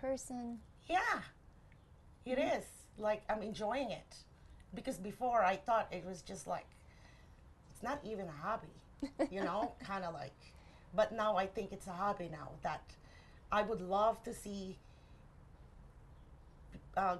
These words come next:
Speaker 2: gardens of different people, you know,
Speaker 1: Mm-hmm.
Speaker 2: kinda, like, excited to see it because I was just kinda, like, just in my, my, my,
Speaker 1: S-
Speaker 2: my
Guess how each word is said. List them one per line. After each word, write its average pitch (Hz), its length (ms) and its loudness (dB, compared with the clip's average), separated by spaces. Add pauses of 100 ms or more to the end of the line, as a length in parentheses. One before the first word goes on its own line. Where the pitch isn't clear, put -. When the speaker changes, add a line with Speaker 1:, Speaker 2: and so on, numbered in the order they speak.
Speaker 2:
gardens 208 640 4
of 196 180 -8
different 196 360 -6
people, - 480 -4 (440)
you 214 120 2
know, 233 220 6
Speaker 1:
Mm-hmm. 302 120 2
Speaker 2:
kinda, 208 200 4
like, 175 260 2
excited 196 560 0
to 156 60 -10
see 240 220 -4
it 135 180 -2 (100)
because 190 220 -4 (420)
I 220 160 10
was 214 200 0
just 208 340 2 (580)
kinda, 208 280 0
like, 175 260 0 (1160)
just 233 200 2
in 220 100 -2
my, 175 140 0 (260)
my, 202 320 2
my, 175 320 0 (220)
Speaker 1:
S- - 200 -10
Speaker 2:
my 202 220 2